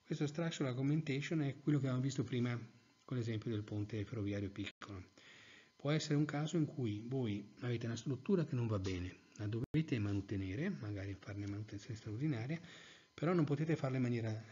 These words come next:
istantanea, magari differite la manutenzione fino a che trovate alcune soluzioni, per esempio tipicamente la cantierizzazione o quant'altro. Ecco, in quel caso lì,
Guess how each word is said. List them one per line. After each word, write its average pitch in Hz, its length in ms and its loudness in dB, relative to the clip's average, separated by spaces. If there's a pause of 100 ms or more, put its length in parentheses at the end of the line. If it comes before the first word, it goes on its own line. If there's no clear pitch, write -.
(320)
istantanea, 104 680 -4 (180)
magari 113 440 -4
differite 120 760 -2 (220)
la 113 100 -6
manutenzione 117 840 -2 (460)
fino 127 220 -2
a - 20 -2
che 110 340 -2
trovate 104 460 -4
alcune 104 520 -2
soluzioni, 95 540 -4
per 113 140 -8
esempio 104 460 -2
tipicamente 104 580 -4
la 98 100 -6
cantierizzazione 98 880 -6
o - 20 -12
quant'altro. 98 560 -12 (160)
Ecco, 151 240 -2
in 123 60 -2
quel 135 140 -6
caso 147 280 0
lì, 170 180 4